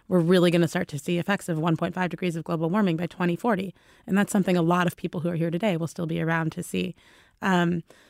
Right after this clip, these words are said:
so the investors that I talk to are usually long-term investors. Maybe they'll hold stocks for thirty, forty, a hundred years. They wanna hold them for a really long time. So for them, twenty forty is actually just around the corner.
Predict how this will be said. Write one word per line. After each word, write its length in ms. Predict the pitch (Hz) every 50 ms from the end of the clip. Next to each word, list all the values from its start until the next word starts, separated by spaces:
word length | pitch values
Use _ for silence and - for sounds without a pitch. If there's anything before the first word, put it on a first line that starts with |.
| _ _
so 480 | - - 220 196 190 185 180 180 - -
the 240 | - 208 190 196 -
investors 500 | 202 196 180 220 - - - 196 180 170
that 180 | 160 185 175 -
I 120 | 185 202
talk 180 | 196 - 190 175
to 140 | - - 165
are 80 | 170 170
usually 380 | 165 170 170 156 170 165 165
long-term 480 | 160 170 165 170 175 175 - 170 165 170
investors. 560 | 170 160 175 175 - - 180 180 175 156 - 175 233
Maybe 240 | - 175 170 170 175
they'll 160 | 165 180 165
hold 220 | 139 165 165 151
stocks 340 | - - 170 180 - - -
for 320 | - - 170 160 165 170 - _ - _ _ _ _
thirty, 300 | - 185 208 196 196 196
forty, 380 | - - 202 196 196 190 190 190
a 60 | 180
hundred 320 | 139 175 190 196 196 165
years. 260 | 175 190 190 165 147
They 100 | - 185
wanna 180 | 175 180 185 180
hold 220 | 135 143 180 185
them 100 | 175 175
for 140 | 165 - 180 170
a 40 |
really 200 | 156 170 170 170
long 160 | 165 165 165 160
time. 240 | - 247 233 190
So 120 | 170 170 165
for 120 | - 175
them, 380 | 160 175 220 247 190 175 196 190 - - - - - _ _ -
twenty 220 | - 202 196 190
forty 320 | 175 - 214 233 208 190 -
is 100 | 170 165
actually 420 | 175 175 - - - 180 175 170
just 220 | - 180 - -
around 200 | 180 175 175 175
the 80 | 170 165
corner. 380 | - - 247 233 185 180 185